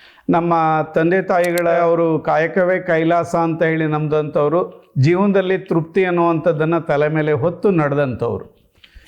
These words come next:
ಎಲ್ಲ ಕೆಲಸ ಕಾರ್ಯಗಳಲ್ಲಿ ಕೂಡ ಅವರಿಗೆ ತೃಪ್ತಿ ಇತ್ತು. ಆ ತೃಪ್ತಿ ಇರ್ಲಿಕ್ಕೆ ಹೋಗಿ ನಮ್ಮ ತಂದೆ ಸುಮಾರು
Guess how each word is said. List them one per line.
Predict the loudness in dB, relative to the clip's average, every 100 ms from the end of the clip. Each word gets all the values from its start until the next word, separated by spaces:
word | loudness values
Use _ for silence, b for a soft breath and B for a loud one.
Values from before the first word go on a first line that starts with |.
| -2
ಎಲ್ಲ | 0 2 0
ಕೆಲಸ | 0 -2 -2
ಕಾರ್ಯಗಳಲ್ಲಿ | -2 -2 0 0 -2 -2
ಕೂಡ | -2 0
ಅವರಿಗೆ | 2 0 -2 -2
ತೃಪ್ತಿ | -2 -2 0
ಇತ್ತು. | 0 -2 -6 -10 -14 b b -4
ಆ | -2
ತೃಪ್ತಿ | 0 -2 -2 0
ಇರ್ಲಿಕ್ಕೆ | 0 2 0 0 0
ಹೋಗಿ | 0 0 -4 -10 -6
ನಮ್ಮ | -2 0 0
ತಂದೆ | 0 0 0 0 -2 -4
ಸುಮಾರು | -2 0 2 2 2 0 -4